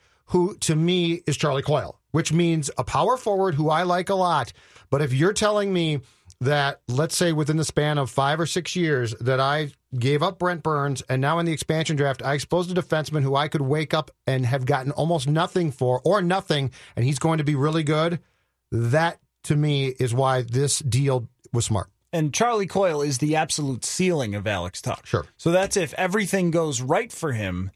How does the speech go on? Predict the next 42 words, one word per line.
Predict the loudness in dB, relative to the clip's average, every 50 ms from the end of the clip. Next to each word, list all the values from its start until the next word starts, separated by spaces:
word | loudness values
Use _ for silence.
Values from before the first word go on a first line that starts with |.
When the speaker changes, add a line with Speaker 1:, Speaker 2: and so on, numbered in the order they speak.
| _ 0
Speaker 2:
then | 0 2 2 0
he'll | 0 0 0 -2
be | -2 -2 -2 -2
as | -2 0 0
good | -2 -2 0
as | -2 -4
Charlie | -2 0 0 0 0 -2 0
Coyle, | 0 0 2 2 2 0 -2 -4 -8 -14 -20 _ _
who | -2 -2 0
is | 0 0 0 0 0 0 0
a | 0 0 0
nice | 0 0 0 0 0 0 -2 -4
player, | -2 -2 0 0 0 0 0 0 -2
but | -2 -2 0 0 0 0 -2 -4 -4
not | -4 -2 0 0 0 -2 -4 -6 -8
a | -4 -4 -2
superstar | 0 0 0 0 0 -2 -2 0 0 0 0 0
by | -2 -2 -2
any | -2 -2 0
means | 0 0 2 0 0 -2 -2
like | -2 -2 -2 -2 -6 -4
Brent | _ -4 -2 -2 -2
Burns | -2 0 0 0 0 -2 -2
is. | -2 -2 -4 -6 -8 -12 -20 -20 _ _ _
That | 0 0 2 2 0 -2 -4 _ _ _ _
should | _ -14 -12 -10 -10 -10 -6 0 2 2 2 2
have | 0 0
been | 0 0 0 0
the | -2 -2
fear. | -2 -2 -2 0 0 2 2 2 0 0
It | -2 -2
was | 0 0 0 0 0 -2
the | -6 -6
fear, | -4 -4 -2 0 0 0 0 0 0 0
and | 0 0
that's | 0 -2 -2 -2 -2
why | -2 0 0 0 0
you | 0 0 0 -2 -2 0
give | 0 -2 0 0
up | 0 -2 0 -4
these | -4 -4 -4 -4
players, | -2 0 0 2 2 0 -2 -2 -4 -4 -6